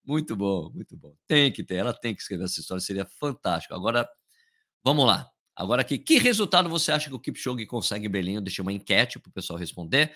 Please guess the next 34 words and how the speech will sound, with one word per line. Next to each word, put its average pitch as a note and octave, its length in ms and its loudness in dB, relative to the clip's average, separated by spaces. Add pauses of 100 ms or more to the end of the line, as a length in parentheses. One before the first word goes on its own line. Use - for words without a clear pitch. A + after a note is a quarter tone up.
(580)
É, A2 220 6
das D3+ 200 2
respostas, F3 680 4
é, F3 200 2
o F#3+ 60 -4
pessoal F3 320 -2
falou E3 260 0
que D3 220 0
os A2+ 180 0
cinquenta G#3+ 380 -2
e F3 60 2
nove D3 200 0
vírgula D3+ 280 0
três B2+ 220 -4
das G2+ 80 -8
pessoas G2+ 400 -6
falam A2 120 -6
assim: E2+ 220 -6
ele G#2+ 120 -4
vai C3+ 100 0
conseguir C3+ 300 -2
duas D3 360 0
horas D3+ 180 2
e D3+ 40 4
alguma C#3+ 220 0
coisa, F#2 260 -2
como A2+ 160 -4
dois D3 260 4
zero D3 180 2
zero B2+ 260 2
e - 20 4
alguma B2 220 -4
coisa. F#2 200 -2
Então, G2 200 -4